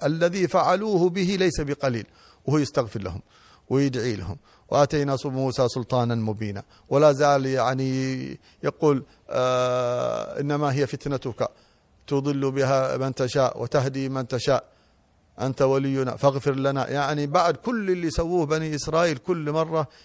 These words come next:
يرجع يعتذر ويراجع ربه سبحانه وتعالى في أن يتوب عليهم، والآيات في هذا شواهدها، يعني، كثيرة جدا في كتاب الله سبحانه وتعالى.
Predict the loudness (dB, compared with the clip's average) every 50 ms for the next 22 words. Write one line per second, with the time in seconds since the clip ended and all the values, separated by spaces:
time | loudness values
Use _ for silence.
0 | _ 0 0 0 0 0 -2 -2 -2 -2 -2 -2 -4 -4 -4 -6 -6 -6 -6 -6
1 | -4 -2 -2 -2 0 0 0 2 2 2 0 -2 -2 -4 -4 -4 -4 -4 -4 -4
2 | -4 -6 -6 -6 -8 -8 -8 -8 -10 -12 -10 -6 -2 0 0 0 0 0 -2 0
3 | 0 0 0 0 0 0 2 2 0 -2 -6 -6 -2 -2 -2 0 0 -2 -2 0
4 | 0 2 2 2 2 0 -2 -2 -6 -8 -6 -6 -6 -4 -6 -6 -4 -2 -2 0
5 | 0 2 2 2 2 0 0 0 0 -2 -4 -6 -12 -20 -20 -6 -2 -2 0 2
6 | 2 4 4 4 2 2 0 -2 0 2 2 2 2 2 0 0 2 2 4 4
7 | 2 2 0 0 0 2 4 2 2 0 -2 -12 -20 -20 _ _ -4 0 2 4
8 | 4 4 2 2 0 2 0 0 2 2 2 2 2 2 0 0 -2 -4 -2 -2
9 | -4 -4 0 0 0 0 2 0 -2 -2 -2 0 0 0 0 0 -2 -2 -4 -6
10 | -6 -2 0 -2 0 0 -2 0 0 0 -2 -2 -8 -10 -8 -6 -6 -6 -6 -6
11 | -8 -4 -6 -6 -2 -2 2 4 4 6 6 4 2